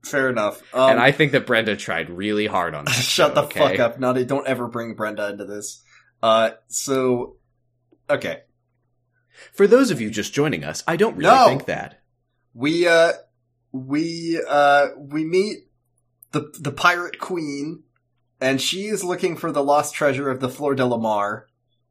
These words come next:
Speaker 1: uh,
Speaker 2: Which is
Speaker 1: which
Speaker 2: a
Speaker 1: is a
Speaker 2: real,
Speaker 1: s-,
Speaker 2: real
Speaker 1: it's a
Speaker 2: shipwreck.
Speaker 1: real boat. And it was, uh, it was found in the sixteenth century by a pirate named Jihun.
Speaker 2: Wrong.
Speaker 1: Uh, but then his,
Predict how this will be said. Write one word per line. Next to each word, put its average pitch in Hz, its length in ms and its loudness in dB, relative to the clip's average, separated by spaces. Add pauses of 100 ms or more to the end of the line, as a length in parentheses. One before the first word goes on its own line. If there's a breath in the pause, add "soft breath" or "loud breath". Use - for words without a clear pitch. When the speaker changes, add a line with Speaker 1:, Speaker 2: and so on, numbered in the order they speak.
(240)
Speaker 1:
uh, 110 140 0
Speaker 2:
Which 110 100 0
is - 60 -4
Speaker 1:
which 117 160 -2
Speaker 2:
a - 20 0
Speaker 1:
is 95 60 0
a - 40 -2
Speaker 2:
real, 104 260 4
Speaker 1:
s-, 127 140 -8 (220)
Speaker 2:
real 82 220 -4
Speaker 1:
it's 117 80 -4
a 110 80 -6
Speaker 2:
shipwreck. 123 200 0
Speaker 1:
real 95 100 0 (260)
boat. - 120 -16 (460)
And 113 540 2
it 127 280 0
was, 123 680 -2
uh, 110 440 -2 (120)
it 120 60 -12
was 110 200 -10
found 208 640 2
in 139 120 -4
the 127 80 -2
sixteenth 226 520 -8
century 190 840 -2 (460)
by 113 580 0 (480)
a 110 300 -4
pirate 160 580 -2
named 117 320 -6 (520)
Jihun. 120 800 -4 (880)
Speaker 2:
Wrong. 175 340 6
Speaker 1:
Uh, 180 40 10
but 165 60 10
then 123 240 6
his, - 300 -6